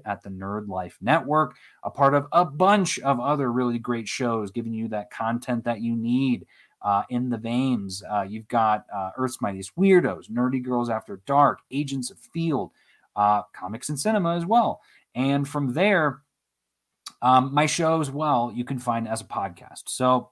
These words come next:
if you can't tune in at this time, that is totally fine. I put these out on my podcast every night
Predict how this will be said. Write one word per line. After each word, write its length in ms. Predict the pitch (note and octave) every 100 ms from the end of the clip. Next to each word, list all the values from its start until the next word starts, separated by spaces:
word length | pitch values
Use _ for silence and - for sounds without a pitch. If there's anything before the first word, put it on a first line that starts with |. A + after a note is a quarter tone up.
| _
if 100 | _
you 60 | -
can't 220 | B2 -
tune 220 | C3 B2
in 120 | B2
at 100 | A#2+
this 160 | G2+ -
time, 400 | - B2 B2+ B2
that 120 | F#2+
is 120 | F2+ -
totally 440 | - C3 B2+ A2+
fine. 380 | - A2+ B2 A2+ A2+
I 100 | B2
put 220 | D#3+ D3
these 220 | C3 A2+
out 180 | A2+ B2
on 120 | A2
my 120 | G2
podcast 600 | F#2+ A#2 A2+ - G#2+ F#2+ - - - _ -
every 420 | D3 F3+ E3+ F#3+
night 360 | F3+ C#3+ C#3